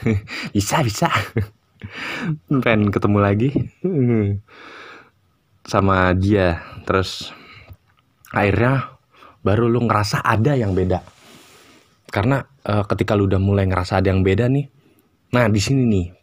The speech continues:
faktor di mana lu ngerasa mulai, "Gua ada hati sama dia nih.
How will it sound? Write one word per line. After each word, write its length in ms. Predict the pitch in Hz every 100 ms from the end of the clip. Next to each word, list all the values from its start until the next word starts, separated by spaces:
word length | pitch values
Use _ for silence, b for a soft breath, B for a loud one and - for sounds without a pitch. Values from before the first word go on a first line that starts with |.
| -
faktor 480 | - - 101 92 - B B B -
di 160 | 98
mana 320 | 98 113 123 120 _ -
lu 160 | 120
ngerasa 240 | 113 98 120
mulai, 400 | 107 101 110 - B B B
"Gua 160 | - 120
ada 160 | 95
hati 160 | 98 113
sama 160 | 101
dia 160 | 90 90
nih. 160 | 90